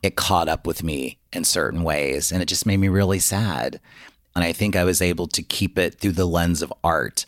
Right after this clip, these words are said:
while I was making it. But after I made it, it's like, "Wow, these are, my mom's dead, and these are the poems about it." So I think that's probably why I haven't looked at it as closely. So that's a long way of saying I'm happy to read <laughs>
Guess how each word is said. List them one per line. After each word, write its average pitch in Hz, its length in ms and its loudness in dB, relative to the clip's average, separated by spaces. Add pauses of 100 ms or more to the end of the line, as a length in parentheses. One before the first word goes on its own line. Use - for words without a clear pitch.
(640)
while 90 260 4
I 87 80 4
was 82 200 0
making 82 440 0
it. 53 220 -2 (260)
But 90 120 0
after 90 320 0
I 87 120 2
made 87 300 2
it, 87 120 0
it's - 200 -4
like, 85 240 -2 (180)
"Wow, 113 260 4
these 95 240 2
are, 92 340 0
my 104 120 2
mom's 110 360 4
dead, 76 520 0
and 87 100 0
these 82 140 0
are 85 40 -4
the 80 80 -2
poems 85 320 -2
about 58 300 -2
it." - 260 -6 (480)
So - 120 -2
I 90 60 0
think 98 360 0
that's 87 360 0
probably 80 880 0 (300)
why 78 180 2
I 80 40 0
haven't 80 300 -2
looked 82 200 -4
at 78 100 0
it 71 80 -4
as - 140 -2
closely. 60 680 -4
So 90 240 2
that's 101 240 0
a 131 60 4
long 117 220 4
way 98 160 4
of 90 80 0
saying 98 260 2
I'm 87 120 0
happy 117 420 2
to 92 100 4
read 92 340 4
<laughs> 120 80 4